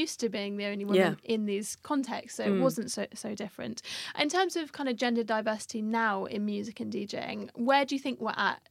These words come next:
Speaker 1: in twenty nineteen with diversity and, like, where do you think we need to go?
Speaker 2: It's, it's a, I think we're in a good place.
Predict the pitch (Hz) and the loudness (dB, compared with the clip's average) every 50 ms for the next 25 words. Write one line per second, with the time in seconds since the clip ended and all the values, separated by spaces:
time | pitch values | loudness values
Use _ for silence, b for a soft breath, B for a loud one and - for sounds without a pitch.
0 | _ - 226 208 202 208 - 208 196 202 196 196 185 190 208 208 202 - - 226 | _ -4 -2 -2 -2 -2 -4 -4 -4 -2 -2 -2 -2 -2 -4 -4 -4 -4 -2 -2
1 | 226 214 202 202 202 B B B B B B _ 247 247 240 - 214 196 202 220 | -2 -2 -2 -4 -6 B B B B B B _ 4 4 6 6 4 2 4 2
2 | 196 196 196 - - - 190 196 196 196 190 - 202 214 208 202 220 202 214 208 | 0 -2 -2 -4 -6 -4 -4 -4 -2 -2 -2 -2 0 0 0 0 -2 -6 -6 -6
3 | 226 208 202 202 202 208 - 226 - - - - - - 262 240 B B B B | -6 -4 -4 -4 -6 -6 -8 -8 -6 -6 -6 -6 -8 -12 -12 -12 B B B B
4 | B B B B B B B 220 - - - - _ 226 226 - - - 214 208 | B B B B B B B 0 0 0 -4 2 _ 0 2 4 4 4 6 6
5 | 208 208 208 202 202 - - _ _ _ _ _ _ _ - 202 214 240 202 202 | 6 6 6 4 4 2 -2 _ _ _ _ _ _ _ -2 -2 0 2 2 2
6 | 190 175 - 175 151 - - 156 147 143 - - - | 0 2 0 -4 -4 -2 -6 -6 -6 -6 -8 -10 -12